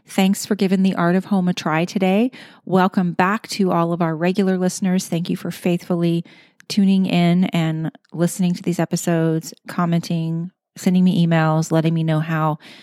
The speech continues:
the stories of each of these women is making an impact in your own homemaking and encouraging you and inspiring you. And that's what we're all about here. So today I'm gonna be featuring, um, a homemaker portrait of my new friend, Debbie Ledoux. She was recommended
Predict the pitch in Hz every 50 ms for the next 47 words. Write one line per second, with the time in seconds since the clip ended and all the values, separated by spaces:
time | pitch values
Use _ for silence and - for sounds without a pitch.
0 | - - _ - - 175 - - - - 180 180 180 180 180 - - 160 - 165
1 | 165 - 180 165 - 160 160 - - 151 165 160 156 156 151 151 - 160 151 -
2 | 151 147 147 - - 165 156 151 - - 143 143 185 151 156 - - - 147 139
3 | 139 151 - - 143 143 151 160 180 180 170 165 170 175 - - 170 170 170 170
4 | 170 170 175 - - 226 247 320 285 - - 147 147 147 143 147 147 143 147 151
5 | 151 - - - 165 175 185 175 151 139 139 135 120 110 - 143 139 139 147 151
6 | 151 - - 180 - 185 175 175 185 185 202 202 240 269 294 269 - - 151 147
7 | - _ _ _ _ _ _ _ _ _ _ _ _ _ - - - 220 208 196
8 | - 233 214 240 262 285 302 285 262 233 226 202 - - 185 180 - - 185 175
9 | 170 165 165 165 165 165 - - - - - - - _ - - 165 160 151 143
10 | 147 143 143 160 - _ _ - - 175 - 240 240 262 311 311 - 320 - -
11 | - 190 175 - 190 165 160 - - - 170 160 156 156 156 170 - - - 165
12 | 156 156 160 165 190 214 240 233 - - 165 151 143 139 147 151 147 151 - -
13 | 160 - 147 143 - 151 151 151 151 151 147 - - - - 170 _ - - -
14 | - - _ - - - 202 180 196 196 175 175 - - - 165 180 180 208 -
15 | 277 247 233 226 214 220 226 226 240 233 -